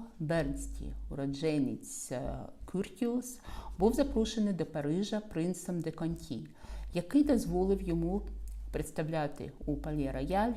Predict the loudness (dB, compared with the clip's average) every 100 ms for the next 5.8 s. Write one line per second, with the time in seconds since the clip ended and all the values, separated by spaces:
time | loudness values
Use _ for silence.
0 | -2 -2 -2 -2 -6 -4 -6 -6 -4 -2
1 | -2 -2 -6 -6 -4 -2 0 2 2 0
2 | -4 -4 -4 -2 0 -2 -2 -6 -6 -6
3 | -6 -10 -16 -20 -14 -10 -8 0 6 8
4 | 8 4 4 4 4 2 2 2 2 0
5 | 0 -2 -2 -4 -2 -2 -2